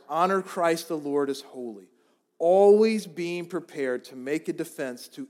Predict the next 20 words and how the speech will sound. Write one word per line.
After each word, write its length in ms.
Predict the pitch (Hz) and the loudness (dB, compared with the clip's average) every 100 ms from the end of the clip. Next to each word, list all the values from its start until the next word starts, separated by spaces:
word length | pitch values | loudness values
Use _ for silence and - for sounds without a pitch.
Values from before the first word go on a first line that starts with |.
| - | -6
anyone 680 | 196 262 240 151 120 117 - _ - | -2 0 0 0 -4 -6 -14 _ -10
who 140 | 165 | -4
asks 500 | 170 214 165 - - - _ _ _ _ _ _ _ | 2 2 2 -2 -16 -20 _ _ _ _ _ _ _
you 220 | 139 196 | -6 -4
for 280 | 220 202 214 | 0 4 6
a 20 | |
reason 460 | 208 160 135 127 127 | 4 0 -4 -6 -10
for 140 | - | -12
the 140 | 123 117 | -8 -8
hope 400 | - 185 196 202 | -6 2 2 2
that 160 | 180 | 0
is 160 | 165 - | 0 -2
in 220 | 151 139 | -8 -10
you, 260 | 110 98 90 _ _ | -12 -16 -18 _ _
yet 340 | 139 147 123 - | -4 -2 -4 -4
do 260 | 165 196 | 4 6
it 180 | 208 170 | 6 4
with 180 | 143 - _ _ | -4 -8 _ _
gentleness 880 | - - 175 196 202 180 180 180 - _ _ _ | -20 -4 -2 -2 -4 -4 -4 -6 -12 _ _ _
and 460 | 143 143 139 135 | -12 -8 -8 -8